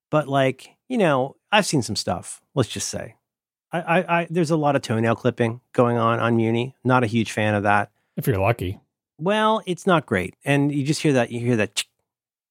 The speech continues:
Speaker 1: it goes flying off, you
Speaker 2: Mm-hmm,
Speaker 1: know?
Speaker 2: mm-hmm.
Speaker 1: There's be a lady just trimming her toes on, uh, on Muni. But then there's also people who are just, they're, like, just enjoying their meal. So first of all, gross. Like, you're bringing, you're bringing all this stinky food.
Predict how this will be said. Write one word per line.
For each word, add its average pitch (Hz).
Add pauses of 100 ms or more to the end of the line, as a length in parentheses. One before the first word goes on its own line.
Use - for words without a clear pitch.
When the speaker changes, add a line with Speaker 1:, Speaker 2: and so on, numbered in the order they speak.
(120)
Speaker 1:
it 120
goes 120
flying 113
off, 107
you 104
Speaker 2:
Mm-hmm, 110
Speaker 1:
know? 120
Speaker 2:
mm-hmm. 139
Speaker 1:
There's 156
be 170
a 165
lady 165
just 120
trimming 139
her 123
toes 113
on, 104
uh, 104 (100)
on 117
Muni. 107 (380)
But 240
then 359
there's 320
also 320
people 247
who 220
are 220
just, 185
they're, 190 (160)
like, 170
just -
enjoying 127
their 117
meal. 104
So -
first 170
of -
all, 113
gross. 95 (260)
Like, 135
you're 143
bringing, 156
you're 139
bringing 151
all 135
this 120
stinky 120
food. 101